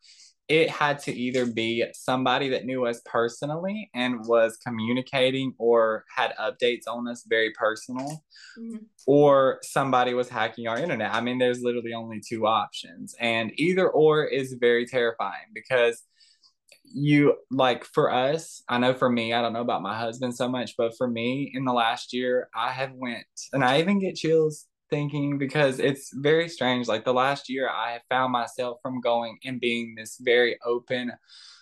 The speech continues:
Speaker 1: bubbly, happy, I tell everything, um, talk to anybody, make friends with anybody. And after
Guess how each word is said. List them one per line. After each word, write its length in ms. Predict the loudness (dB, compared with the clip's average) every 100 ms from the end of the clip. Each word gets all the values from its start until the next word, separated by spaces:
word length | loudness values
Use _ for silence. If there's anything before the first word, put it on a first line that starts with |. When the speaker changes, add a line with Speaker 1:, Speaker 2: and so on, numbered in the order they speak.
| _ _ _ 2
Speaker 1:
bubbly, 540 | 4 4 2 2 2
happy, 760 | -2 0 0 2 0 0 0 -2
I 140 | -2 -2
tell 240 | 0 -2 2
everything, 920 | 0 0 -6 -6 -4 -4 -6 -8 -8
um, 380 | -6 -6 -6 -8
talk 340 | 0 0 0 -8
to 120 | -8
anybody, 520 | -6 0 2 4 2
make 260 | 0 -6 -4
friends 220 | -6 -6 -6
with 100 | -4
anybody. 640 | -2 2 2 2 -4 -8
And 180 | -10 -8 -4
after 600 | -4 -4 -4 -2 -2